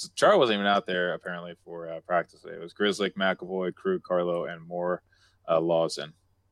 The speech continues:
uh, front with Vaakanainen and Clifton being the fourth pair. So again, I mean, the, the Bruin, that game on Sunday is gonna be pretty tough. And again, the whole element of rust is gonna be huge. So it's kinda hard to gauge what the actual team is gonna look like,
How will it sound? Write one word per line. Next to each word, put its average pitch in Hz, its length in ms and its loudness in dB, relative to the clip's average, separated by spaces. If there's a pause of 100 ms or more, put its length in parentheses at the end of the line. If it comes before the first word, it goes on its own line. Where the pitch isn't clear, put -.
uh, 78 240 -10
front - 240 -8
with 82 120 -12
Vaakanainen 85 460 0
and 78 100 -14
Clifton 90 340 -6
being 82 200 -6
the 80 80 -18
fourth 82 320 -12
pair. 78 160 -6
So 107 220 4
again, 143 340 2 (1300)
I 113 80 2
mean, 117 340 0 (840)
the, 90 320 -2
the 101 80 2
Bruin, 120 320 4
that 117 120 4
game 113 200 2
on 104 120 2
Sunday 98 260 2
is 90 80 0
gonna 92 160 -4
be 87 80 -2
pretty 87 220 -4
tough. 82 460 -2
And 87 140 -6
again, 85 600 -2
the 90 120 0
whole 82 260 0
element 82 280 -2
of 82 120 -10
rust - 640 -6 (220)
is 98 140 -2
gonna 170 180 4
be 107 160 4
huge. 95 500 2
So 104 80 0
it's 98 100 0
kinda 143 240 4
hard 104 200 6
to 92 60 0
gauge 90 400 0 (160)
what 90 300 -2 (840)
the 95 80 6
actual 92 280 4
team 87 200 -8
is 80 80 -16
gonna 76 220 -12
look 85 220 -6
like, 80 340 -4